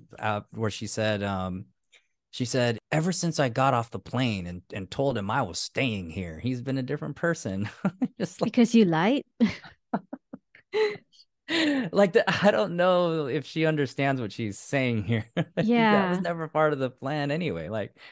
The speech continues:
Speaker 1: of course he's gonna be different. <laughs> Like, you're, she's so, like, it, it
Speaker 2: Narcissist?
Speaker 1: really is. Like, her idea of manifesting is just, it's her way, and, and she's
Speaker 2: Yeah.
Speaker 1: gotta get it, and that's, that's it. It doesn't matter who's getting run over.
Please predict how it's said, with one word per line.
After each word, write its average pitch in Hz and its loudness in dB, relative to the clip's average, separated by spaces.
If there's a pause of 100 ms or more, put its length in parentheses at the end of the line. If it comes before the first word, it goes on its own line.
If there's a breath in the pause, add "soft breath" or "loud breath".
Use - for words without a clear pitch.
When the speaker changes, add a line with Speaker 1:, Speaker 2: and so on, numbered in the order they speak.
(120 loud breath)
Speaker 1:
of 143 0
course 226 6
he's 139 0
gonna 120 2
be 104 -4
different. 104 -4
<laughs> 117 -10
Like, 160 -4 (300)
you're, - -12 (500 loud breath)
she's 156 -4
so, 151 4 (100)
like, 113 -4 (680)
it, 151 2 (120)
it 143 4
Speaker 2:
Narcissist? - -
Speaker 1:
really 175 4
is. 156 4 (320 loud breath)
Like, 151 2
her 175 2
idea 139 0
of 113 -8
manifesting 165 -4
is 123 -4
just, 117 -2 (120)
it's 107 -4
her 120 2
way, 104 -4
and, 78 -16
and 110 -6
she's 208 4
Speaker 2:
Yeah. - 2
Speaker 1:
gotta 101 -6
get 98 -2
it, 92 -6
and 95 -8
that's, - -12 (240)
that's 95 -10
it. 82 -8
It 85 -12
doesn't 104 -8
matter 101 -2
who's 95 -10
getting 95 -4
run 87 -8
over. - -16